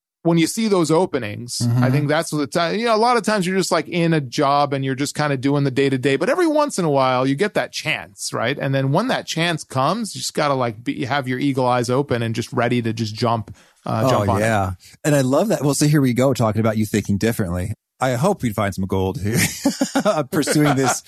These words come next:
Speaker 1: <laughs>
Speaker 2: this line of inquiry.
Speaker 1: Yeah.
Speaker 2: And so, yeah, when it comes to the opportunity, 'cause you might view that opportunity in a completely different
Speaker 1: Yeah.
Speaker 2: mindset in terms of, "Oh my gosh, I'm already overworked. There's no way I could take on this extra thing. I'm exhausted."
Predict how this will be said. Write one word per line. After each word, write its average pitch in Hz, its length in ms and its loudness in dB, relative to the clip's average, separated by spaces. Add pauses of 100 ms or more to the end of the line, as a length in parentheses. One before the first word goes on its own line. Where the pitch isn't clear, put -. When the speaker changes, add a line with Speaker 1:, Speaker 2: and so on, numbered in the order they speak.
(120)
Speaker 1:
<laughs> 165 180 -10
Speaker 2:
this 147 220 2
line 143 280 2
of 135 100 0
inquiry. 127 460 0
Speaker 1:
Yeah. 143 180 2 (340)
Speaker 2:
And 120 180 0
so, 131 200 2
yeah, 123 480 2
when 127 160 0
it 127 120 -6
comes 147 260 0
to 131 60 0
the 123 120 4
opportunity, 113 680 0
'cause 117 320 -2 (300)
you 165 160 2
might 226 260 2 (160)
view 220 320 2
that 147 180 2
opportunity 110 680 0
in 123 180 0
a 113 40 2
completely 196 600 0
different 107 480 0 (100)
Speaker 1:
Yeah. 113 280 -2 (100)
Speaker 2:
mindset 143 640 0
in 120 80 2
terms 117 300 0
of, 95 120 -4 (320)
"Oh 127 100 2
my 120 100 0
gosh, 139 300 0
I'm 117 100 0
already 147 420 4
overworked. 117 460 2
There's 123 180 2
no 143 100 4
way 165 220 4
I 180 80 2
could 151 180 -2
take 147 220 2
on 135 220 2
this 127 180 0
extra 120 520 0
thing. 117 340 2
I'm 120 140 2
exhausted." 123 640 0